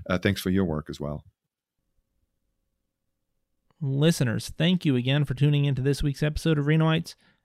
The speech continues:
Speaker 2: and special thanks to my guest, Alex Statinsky, for coming on the show to tell me all about how the Downtown Reno Partnership and business improvement districts work. I feel like I learned a ton.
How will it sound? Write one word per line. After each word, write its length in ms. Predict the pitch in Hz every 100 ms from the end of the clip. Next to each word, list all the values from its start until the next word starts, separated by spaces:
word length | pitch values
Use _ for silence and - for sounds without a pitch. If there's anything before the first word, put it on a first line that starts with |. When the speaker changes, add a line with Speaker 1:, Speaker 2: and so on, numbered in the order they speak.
| _
Speaker 2:
and 200 | 139 131
special 240 | 156 160
thanks 260 | 160 175 170 -
to 120 | 160
my 140 | 160
guest, 340 | 151 143 165 -
Alex 360 | 139 160 170 -
Statinsky, 580 | 156 196 233 - - - _ _ _ -
for 80 |
coming 220 | 131 143 139
on 120 | 139
the 60 |
show 200 | 123 139
to 120 | 139 -
tell 160 | 143
me 140 | 147 143
all 160 | 151
about 220 | 160 160
how 420 | 151 156 160 160 151 _ _ _
the 60 | 131
Downtown 400 | 135 156 156 147
Reno 200 | 151 151
Partnership 540 | - 165 156 165 160 -
and 300 | 147 143 127
business 340 | 147 156 160
improvement 400 | 160 147 226 220
districts 360 | 123 - 123 -
work. 240 | 120 - - _
I 60 | 135
feel 160 | 139
like 140 | 139 143
I 80 |
learned 220 | 139 143 143
a 40 |
ton. 320 | 135 202 107